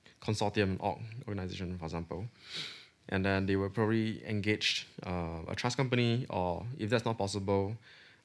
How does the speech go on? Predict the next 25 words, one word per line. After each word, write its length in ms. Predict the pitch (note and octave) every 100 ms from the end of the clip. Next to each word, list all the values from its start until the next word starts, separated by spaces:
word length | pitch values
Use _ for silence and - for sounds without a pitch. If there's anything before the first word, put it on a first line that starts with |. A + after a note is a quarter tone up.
| -
um, 320 | F#2 E2 E2
a 80 | -
bank 380 | F#2 G2 G2+ D3 - C3
to 80 | G#2+
do 100 | G#2
a 60 | G2+
banking 260 | G2 G#2
agreement 480 | G2 F#2 F#2 F#2+ G#2 A#2 A2+
with. 180 | B2+ C#3 - _ - - -
And 180 | G#2 G2
then 320 | G2 G2+ G2+
they 120 | G2+
would 120 | G#2
need 120 | C3
to 80 | A2+
hire 340 | G2+ G#2 A2 G#2+
auditors 600 | F#2+ F#2+ F#2+ F#2+ F#2+ F#2+
and, 180 | - F2
like, 180 | F2+ G2
lawyers 460 | F#2 F#2+ F#2 F#2
to 80 | -
kind 180 | - F#2+
of 120 | - - - - - -
regularly 540 | B2 D#3+ D#3+ D#3+ D#3
certify 680 | D#3 B2+ A#2+ A#2+ A2+ G#2 G2